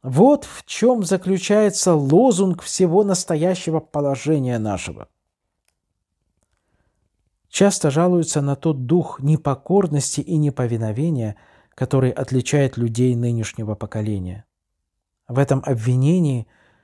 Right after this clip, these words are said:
заключается значительная доля недоразумения. Можно с достоверностью сказать, что ни в какую другую эпоху не было столько деятельных умственных сил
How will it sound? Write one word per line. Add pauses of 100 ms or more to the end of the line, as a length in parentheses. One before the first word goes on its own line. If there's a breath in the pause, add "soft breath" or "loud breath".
(280)
заключается
значительная
доля (420)
недоразумения. (1900)
Можно
с
достоверностью
сказать,
что
ни
в
какую
другую
эпоху (640)
не
было
столько
деятельных (180)
умственных
сил